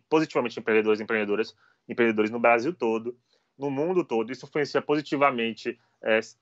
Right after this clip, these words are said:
to-, consumidores e consumidoras, né, as pessoas que acompanham vocês nas redes, nas redes sociais. Então é isso, registrem, comuniquem. Antes da pandemia, as redes sociais já eram fundamentais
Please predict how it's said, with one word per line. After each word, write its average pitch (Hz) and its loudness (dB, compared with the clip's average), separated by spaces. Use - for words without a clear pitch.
to-, 170 -2
consumidores 143 -4
e - -12
consumidoras, 120 0
né, 131 2
as 127 -4
pessoas 139 -4
que - -4
acompanham 135 -2
vocês - -12
nas 117 -4
redes, 107 -12
nas 110 0
redes 110 -2
sociais. 110 -2
Então 160 2
é 165 6
isso, 143 -2
registrem, 139 -2
comuniquem. 135 -4
Antes 165 0
da 170 2
pandemia, 143 2
as 123 0
redes 123 -8
sociais 123 -8
já 127 -8
eram 131 -8
fundamentais 131 -6